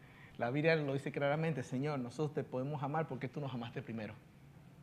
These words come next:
Significa que Dios me amaba cuando yo lo odiaba. ¿Se entiende? Wow. Dice que cuando tú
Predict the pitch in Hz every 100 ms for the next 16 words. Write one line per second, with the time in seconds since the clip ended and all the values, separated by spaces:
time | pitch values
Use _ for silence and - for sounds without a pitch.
0 | - - - - - - - 180 160 247
1 | 247 190 151 175 247 247 247 - 160 160
2 | 160 170 208 156 123 117 147 - - -
3 | 143 143 139 139 175 160 131 143 165 123
4 | 107 - - - - - - - - -
5 | - - - 104 147 151 135 - - -
6 | - - - - - - - - - -
7 | - - 143 147 - - - - - -
8 | - - - - - - - - - -
9 | - - - - - - - - - -
10 | - - - - - - - 143 147 160
11 | 143 - 117 120 113 143 147